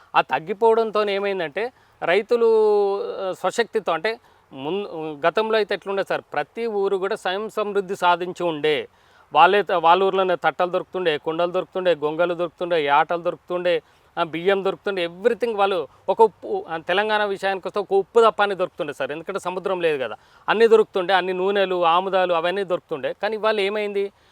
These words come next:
ప్రతిదీ కూడా ఓ కార్పొరేట్ కంపెనీల మీద ఆధారపడే పరిస్థితికి నెట్టివేయ-, నెట్టివేయబడం.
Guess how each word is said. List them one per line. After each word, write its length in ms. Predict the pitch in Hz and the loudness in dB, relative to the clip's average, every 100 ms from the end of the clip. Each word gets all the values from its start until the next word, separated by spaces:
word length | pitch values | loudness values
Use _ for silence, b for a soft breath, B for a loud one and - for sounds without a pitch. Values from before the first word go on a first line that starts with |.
| b _ 190 | b _ -4
ప్రతిదీ 400 | 196 - 262 240 | -2 -2 -4 0
కూడా 380 | 220 214 247 262 b b _ _ - | 0 2 0 -4 b b _ _ -18
ఓ 140 | - 180 | -8 -4
కార్పొరేట్ 500 | - 196 185 220 175 | 4 4 6 0 0
కంపెనీల 340 | 202 180 196 | -4 -2 -2
మీద 160 | 190 175 | 0 2
ఆధారపడే 420 | 170 170 170 160 | 2 2 -2 -4
పరిస్థితికి 640 | 156 151 165 147 185 165 151 | -4 -8 -8 -12 -8 -8 -4
నెట్టివేయ-, 880 | 156 170 202 196 165 156 151 147 165 | -4 -2 0 0 2 0 0 -4 -8
నెట్టివేయబడం. 640 | 175 185 170 135 110 | -8 -2 0 0 -6